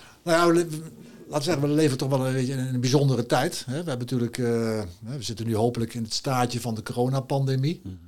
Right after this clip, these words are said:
Speaker 1: Maar ik denk dat, hè, met name als gevolg van de maatregelen die de overheid heeft afgekondigd vorig jaar, hè, voor het eerst generaties Nederlanders geconfronteerd zijn met beperkingen in hun vrijheid. Hè, denk maar aan de, aan de avondklok, hè. De,
Speaker 2: Mhm.
Speaker 1: we mochten 's avonds niet meer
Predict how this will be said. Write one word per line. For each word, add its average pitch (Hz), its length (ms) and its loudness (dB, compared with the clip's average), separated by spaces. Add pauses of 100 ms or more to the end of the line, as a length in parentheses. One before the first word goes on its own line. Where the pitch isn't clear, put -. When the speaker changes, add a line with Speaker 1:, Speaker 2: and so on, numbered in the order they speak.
(380)
Speaker 1:
Maar 117 160 -4
ik 113 80 -2
denk 117 160 0
dat, - 340 -2 (140)
hè, 147 180 -10
met 104 180 -10
name 123 260 -2
als 113 140 -2
gevolg 123 280 0
van 123 80 -4
de 113 60 0
maatregelen 120 680 0
die 113 180 -2
de 110 140 -6
overheid 113 460 -2
heeft 110 200 -2 (260)
afgekondigd 113 480 -8
vorig 117 260 -2
jaar, 117 340 0 (640)
hè, 139 200 -12 (160)
voor 120 160 -8
het 117 80 -8
eerst 127 420 0 (260)
generaties 120 680 -2
Nederlanders 120 800 0 (1000)
geconfronteerd 123 580 -2
zijn 120 180 0
met 113 120 0
beperkingen 120 680 0
in 113 120 -2
hun 113 140 2
vrijheid. 110 540 0
Hè, 170 140 -4
denk 117 200 -2
maar 110 200 -4
aan 107 140 -6
de, 107 100 -8
aan 117 100 -10
de 107 60 -6
avondklok, 123 580 -2
hè. 151 120 -4
De, 160 100 -6
Speaker 2:
Mhm. 127 220 -4
Speaker 1:
we 113 80 -6
mochten 110 240 -6
's 135 80 -6
avonds 110 240 -4
niet 117 120 -4
meer 110 100 -4